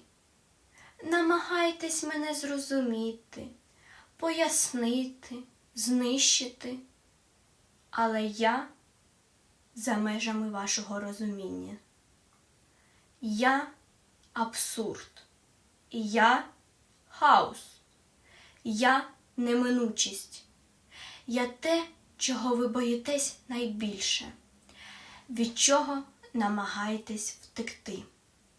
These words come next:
Але я завжди вас наздоганяю, бо я всередині вас. Я — це ваша темна сторона,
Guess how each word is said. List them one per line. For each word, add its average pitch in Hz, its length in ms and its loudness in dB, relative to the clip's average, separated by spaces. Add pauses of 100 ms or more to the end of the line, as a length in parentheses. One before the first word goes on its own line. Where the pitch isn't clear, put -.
(600)
Але 311 320 0
я 370 300 2 (340)
завжди 269 640 0
вас 214 260 -2
наздоганяю, 220 920 -4 (580)
бо 240 220 0
я 262 420 2 (380)
всередині 233 800 0
вас. 196 540 -6 (1300)
Я — 262 480 2 (840)
це 311 220 -4
ваша 311 500 2 (180)
темна 277 360 2
сторона, 240 800 -2